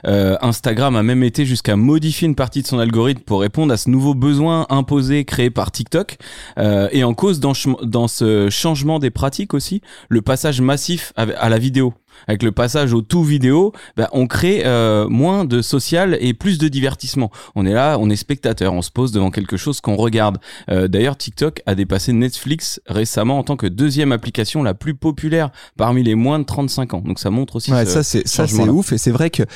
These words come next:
Speaker 2: chez TikTok, ce sont les algorithmes qui décident de ce qu'on voit. C'est pas, euh, moi, euh, qui ai, euh,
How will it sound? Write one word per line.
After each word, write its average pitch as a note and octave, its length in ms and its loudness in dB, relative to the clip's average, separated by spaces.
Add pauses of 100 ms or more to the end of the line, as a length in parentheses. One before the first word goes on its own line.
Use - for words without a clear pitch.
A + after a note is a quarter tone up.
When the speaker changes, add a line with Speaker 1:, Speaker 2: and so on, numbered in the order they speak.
(140)
Speaker 2:
chez - 200 -2
TikTok, C3 400 -2 (240)
ce - 180 -2
sont D3 180 0
les G#2+ 160 2
algorithmes D3 500 0
qui - 140 -4
décident A#2+ 260 -2
de A#2+ 80 0
ce - 80 -6
qu'on - 160 -2
voit. E3+ 260 0 (240)
C'est - 140 -2
pas, C#3 300 2
euh, A2 160 4
moi, C3+ 400 2 (340)
euh, G#2 360 4
qui - 200 -2
ai, G#2+ 220 2
euh, B2 60 2